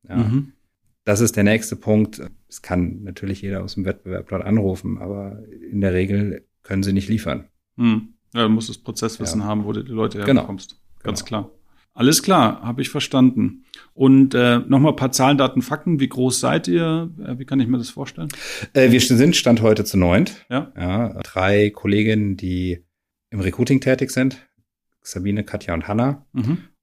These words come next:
Speaker 1: Und wir sind zu sechst im, äh, Sales. Das ist einmal Max, Jan und ich als
Speaker 2: Mhm.
Speaker 1: Geschäftsführer. Und dann haben wir die liebe Ariane, den Jonas und die Theresa. Genau.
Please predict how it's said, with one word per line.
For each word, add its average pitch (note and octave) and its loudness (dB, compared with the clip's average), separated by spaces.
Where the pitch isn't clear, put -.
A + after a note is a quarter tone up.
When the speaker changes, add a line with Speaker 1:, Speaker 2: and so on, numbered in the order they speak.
Speaker 1:
Und F#2 0
wir F#2 -4
sind F#2 -4
zu - -18
sechst - -4
im, F#2 -2
äh, F2 -4
Sales. A2 0
Das F#2 -14
ist F#2 -8
einmal F#2+ -4
Max, G#2 -6
Jan F#2 -2
und F2 -4
ich - -4
als A2+ 0
Speaker 2:
Mhm. D#3 2
Speaker 1:
Geschäftsführer. C#3+ 0
Und F2+ -2
dann F#2+ -2
haben F#2+ -2
wir F#2+ -2
die F2+ -8
liebe F2+ -6
Ariane, F#2+ -2
den F2+ -6
Jonas F#2+ -4
und - -8
die - -20
Theresa. - -8
Genau. E2+ -14